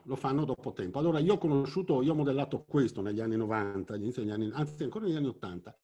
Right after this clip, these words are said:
osservando dei grandi negoziatori, dei grandi professionisti, dei fuori classe, dei fuori classe assoluti,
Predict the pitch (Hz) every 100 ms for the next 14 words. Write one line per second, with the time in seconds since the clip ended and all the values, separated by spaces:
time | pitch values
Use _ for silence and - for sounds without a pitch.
0 | - - - 180 175 190 220 214 170 160
1 | 165 175 165 127 123 - 113 - 92 101
2 | 117 120 135 139 139 131 107 98 - 92
3 | 80 - - 80 - - 92 98 107 135
4 | 117 - - 117 113 - 117 104 92 -
5 | _ - _ 120 123 123 117 127 120 117
6 | - 113 113 123 143 131 117